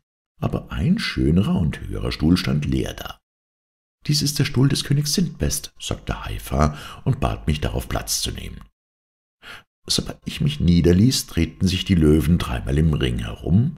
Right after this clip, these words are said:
standen auf, wedelten, streichelten und leckten mich.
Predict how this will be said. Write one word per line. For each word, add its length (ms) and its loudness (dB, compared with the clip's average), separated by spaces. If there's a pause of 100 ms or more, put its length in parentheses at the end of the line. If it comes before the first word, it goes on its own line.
(120)
standen 460 -8
auf, 520 -6 (200)
wedelten, 720 4 (220)
streichelten 640 -6
und 160 -2
leckten 500 -12
mich. 320 -18